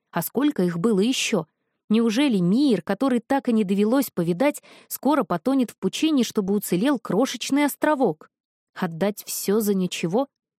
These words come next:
Не слишком-то расчетливо. Толпа за спиной взорвалась возгласами.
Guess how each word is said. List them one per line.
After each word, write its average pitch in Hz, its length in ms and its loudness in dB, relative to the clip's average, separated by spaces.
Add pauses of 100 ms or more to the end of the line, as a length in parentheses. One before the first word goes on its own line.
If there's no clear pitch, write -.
(140)
Не 214 100 2
слишком-то 196 640 -2
расчетливо. 196 680 -2 (800)
Толпа 233 360 0
за 302 100 -4
спиной 262 440 0
взорвалась 220 600 0
возгласами. 175 760 -4